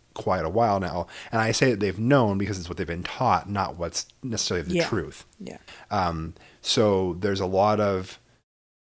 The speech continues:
Speaker 1: these layers that are getting peeled back where stuff that was considered to be bad, like,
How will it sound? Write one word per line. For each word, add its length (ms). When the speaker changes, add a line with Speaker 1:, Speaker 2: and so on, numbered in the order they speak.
Speaker 1:
these 340
layers 340
that 120
are 80
getting 260
peeled 380
back 380
where 120
stuff 280
that 100
was 140
considered 460
to 100
be 360
bad, 460
like, 300